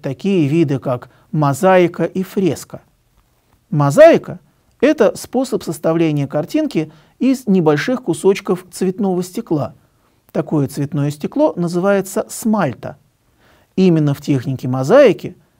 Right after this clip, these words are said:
были выполнены изображения в Софийском соборе времен Ярослава Мудрого, и многие из этих изображений,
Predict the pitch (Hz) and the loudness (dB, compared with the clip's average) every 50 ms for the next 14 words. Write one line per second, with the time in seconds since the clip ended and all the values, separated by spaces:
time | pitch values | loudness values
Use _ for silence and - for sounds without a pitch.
0 | _ _ 156 143 220 262 254 196 139 156 202 190 226 202 196 185 180 170 156 151 | _ _ -2 0 2 2 2 4 4 4 4 4 2 0 0 0 0 -2 -2 -4
1 | 151 156 147 131 139 120 131 123 120 117 - 170 208 214 196 180 175 175 - - | -2 -4 -4 -2 -4 -4 -4 -6 -6 -2 0 0 0 0 0 -2 -4 -6 -10 -16
2 | _ _ _ - - 170 139 127 - 175 180 180 180 - 147 139 - - 143 127 | _ _ _ -10 -6 -6 -4 -2 -2 -2 -4 -4 -4 -6 -8 -6 -6 -6 -6 -4
3 | 123 139 151 160 151 151 156 151 - _ _ - 147 143 147 143 151 151 156 156 | 0 0 2 2 2 0 -2 -4 -10 _ _ -6 -4 -2 0 0 0 0 0 0
4 | 156 156 160 170 - - 180 185 185 233 254 285 262 196 147 - 131 123 127 - | 0 2 0 0 0 0 0 0 0 0 0 0 0 -2 -2 -4 -6 -10 -12 -14
5 | - _ _ _ _ _ _ _ - 170 170 175 180 180 165 147 135 143 135 131 | -18 _ _ _ _ _ _ _ -2 2 4 4 4 4 4 2 0 -2 -4 -4
6 | 120 131 127 113 - 139 - 143 123 - 123 123 120 123 123 165 233 254 220 165 | -4 -6 -6 -8 -10 -12 -14 -12 -12 -10 -8 -8 -6 -4 0 0 2 2 0 -2
7 | 131 - | -4 -6